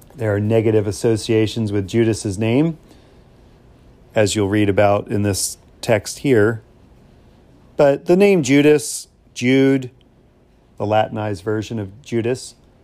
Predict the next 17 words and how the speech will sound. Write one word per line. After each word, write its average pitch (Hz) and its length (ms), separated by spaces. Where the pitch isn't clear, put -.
was 156 160
not 185 220
an 131 140
unusual 127 540
name. 113 460
It 127 80
was 117 160
a 107 280
very 120 280
common 127 460
name, 117 440
common 151 280
not 117 180
in 117 60
a 104 40
bad 107 260
way, 120 380